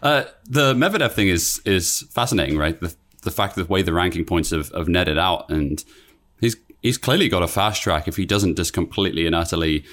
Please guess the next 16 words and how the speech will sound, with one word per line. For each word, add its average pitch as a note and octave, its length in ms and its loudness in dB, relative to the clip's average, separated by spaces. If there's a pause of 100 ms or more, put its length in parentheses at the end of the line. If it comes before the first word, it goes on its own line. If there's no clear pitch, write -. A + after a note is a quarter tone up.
(180)
defecate G2 640 -2
the F2 80 -2
bed, D#2+ 440 0 (160)
uh, E2 240 0
on E2+ 180 2
clay F2+ 380 0
the D#2+ 100 -2
way D#2 140 2
that D#2 80 0
he E2+ 100 2
has E2+ 240 -2
done E2 180 -2
in D2+ 60 0
the D2+ 100 0
past. D#2+ 500 -6 (300)
He G2+ 520 0